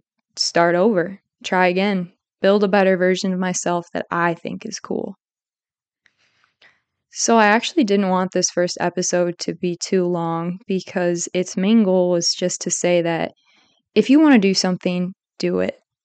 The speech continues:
If you wanna start a TikTok page, do it. If you wanna start a YouTube, do it. If you wanna restart your Instagram,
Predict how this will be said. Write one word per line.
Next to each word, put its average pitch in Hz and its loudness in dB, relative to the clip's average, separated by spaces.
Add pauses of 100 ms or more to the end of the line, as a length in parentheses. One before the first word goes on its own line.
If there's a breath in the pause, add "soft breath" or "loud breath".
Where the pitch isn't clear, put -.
(120)
If - -2
you 247 4
wanna 269 4
start 214 2
a 190 0
TikTok 208 -2
page, 214 -4 (460)
do 185 4
it. 165 -4 (160)
If - -16
you 214 2
wanna 208 2
start 202 0
a 175 -2
YouTube, 196 0 (300)
do 190 4
it. - -6 (380 soft breath)
If - -12
you 208 0
wanna 202 2
restart 202 2
your 185 2
Instagram, 220 0